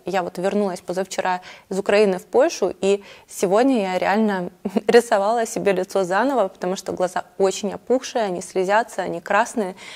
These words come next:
Я уже и накрасилась, и закапала, и там гуаша в ход пустила, и все равно здесь что-то цветет сейчас, что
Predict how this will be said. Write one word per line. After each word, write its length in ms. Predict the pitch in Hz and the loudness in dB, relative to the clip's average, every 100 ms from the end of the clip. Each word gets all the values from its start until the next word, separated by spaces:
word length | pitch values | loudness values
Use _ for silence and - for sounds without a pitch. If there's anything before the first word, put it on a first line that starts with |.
| - - | -14 0
Я 140 | 185 | 2
уже 240 | 190 185 - | 2 0 -2
и 60 | 196 | -2
накрасилась, 580 | 196 185 175 180 160 - | -2 -2 -4 -4 -8 -4
и 60 | 190 | -2
закапала, 580 | 190 196 180 185 156 156 | -2 -2 -2 -2 -4 -4
и 160 | - | -4
там 320 | 185 185 185 175 | -4 -4 -4 2
гуаша 500 | 196 220 226 220 208 | 4 4 4 2 2
в 100 | - | 2
ход 280 | 226 220 | 0 0
пустила, 480 | 254 - - 226 208 214 - - - | -6 -6 0 0 0 -4 -18 -18 -4
и 100 | 202 | -4
все 240 | 196 - 196 | -4 -2 -2
равно 580 | 185 180 190 240 269 254 | -2 -2 0 2 0 -2
здесь 500 | - 175 - 233 254 | -6 -4 2 2 2
что-то 460 | - - 196 196 170 | -6 -2 0 0 -4
цветет 520 | - 185 202 254 330 | -8 -4 -2 0 0
сейчас, 320 | - - 196 190 | -2 -4 -2 -2
что 400 | - 202 196 | -4 0 0